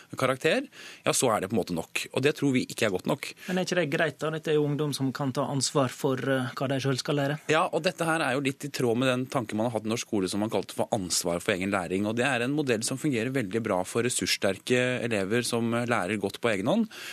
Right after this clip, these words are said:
Speaker 1: Men det er ikke en modell som fungerer godt for de som allerede sliter. Og jeg tror det er veldig viktig å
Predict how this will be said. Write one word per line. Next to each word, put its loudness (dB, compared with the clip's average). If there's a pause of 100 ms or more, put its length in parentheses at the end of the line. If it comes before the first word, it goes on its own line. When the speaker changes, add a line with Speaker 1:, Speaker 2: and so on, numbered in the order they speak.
(160)
Speaker 1:
Men 0
det 4
er -6
ikke 0
en 2
modell 4
som -2
fungerer 2
godt -2
for -2
de 2
som 0
allerede 2
sliter. 0 (460)
Og 2
jeg 6
tror 2
det 2
er 0
veldig 2
viktig 2
å -12